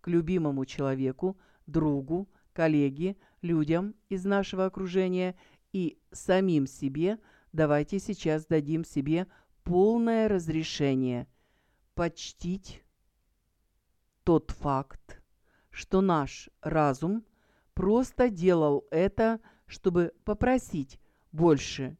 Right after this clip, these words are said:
любви и внимания. Из этого пространства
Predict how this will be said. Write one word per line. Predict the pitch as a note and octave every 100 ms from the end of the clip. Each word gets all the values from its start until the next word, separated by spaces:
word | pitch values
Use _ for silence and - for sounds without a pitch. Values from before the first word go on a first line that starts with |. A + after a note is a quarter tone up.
| _
любви | A#3+ E3 C#3 C3+ D#3 G3 A3 _ _ _
и | D3+
внимания. | D3 C#3+ C3+ B2+ A#2+ A#2+ C#3 - _ _ _ _ _ _ _ _
Из | G#3+ A#3 -
этого | - A3 G3 E3
пространства | - D#3+ - - C3+ C3 C3 - F3 G#3